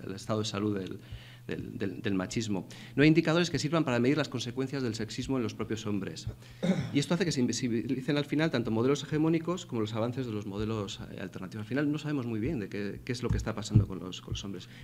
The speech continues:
Una imagen que me ha aterrado y que me ha quitado el sueño estos, estos, estos días, ¿no? Es el ejército, eh, islámico que está a punto de, de degollar a, a un grupo de soldados del,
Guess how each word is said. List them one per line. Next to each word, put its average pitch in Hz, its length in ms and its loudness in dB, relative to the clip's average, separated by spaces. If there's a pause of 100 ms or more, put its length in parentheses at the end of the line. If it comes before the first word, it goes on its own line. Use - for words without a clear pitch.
Una 139 80 0
imagen 151 280 0
que 120 100 -4
me 127 60 -2
ha - 20 -2
aterrado 95 400 -4
y - 20 -10
que 101 80 -10
me 110 80 -8
ha 113 160 -6
quitado 117 260 -4
el 104 60 -2
sueño 110 320 -2
estos, 95 600 -6 (720)
estos, 104 560 -4
estos 110 340 0
días, 90 320 -2
¿no? 202 160 -2 (180)
Es 110 140 -6
el 120 60 -2
ejército, 120 960 2
eh, 113 520 2 (220)
islámico 165 640 2
que 113 60 -4
está 117 140 -2
a 120 60 0
punto 127 240 2
de, 104 520 2
de 104 160 -2
degollar 110 580 0 (100)
a, 95 440 -4
a 110 80 -4
un 107 120 0
grupo 110 300 0
de 95 460 -4 (260)
soldados 131 640 0
del, 95 460 -8